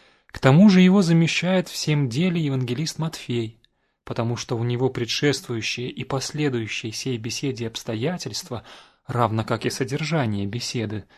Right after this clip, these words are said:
согласны с тем, как все это есть у евангелиста Луки. Разница только в том, что сама беседа у, у евангелиста Матфея представлена, может быть,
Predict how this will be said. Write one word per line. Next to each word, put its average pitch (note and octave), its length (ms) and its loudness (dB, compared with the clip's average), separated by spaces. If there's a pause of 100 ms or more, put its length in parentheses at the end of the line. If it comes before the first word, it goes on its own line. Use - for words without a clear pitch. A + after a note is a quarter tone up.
(140)
согласны A2+ 640 -4
с - 140 -8
тем, D#3 360 -2 (340)
как G#2+ 200 -4
все - 280 0
это A#2 240 -2
есть A2+ 480 -6
у B2 80 -10
евангелиста A2 880 -6
Луки. B2+ 540 -10 (680)
Разница F3 540 4
только D#3+ 300 2
в - 100 -8
том, G3+ 300 4
что - 180 -4
сама C3 340 2
беседа B2 480 0
у, A#2 280 -2
у A#2+ 100 -6
евангелиста A#2+ 800 -4
Матфея A#2 680 -4 (360)
представлена, B2+ 840 -4
может G2+ 360 -4
быть, G2 320 -8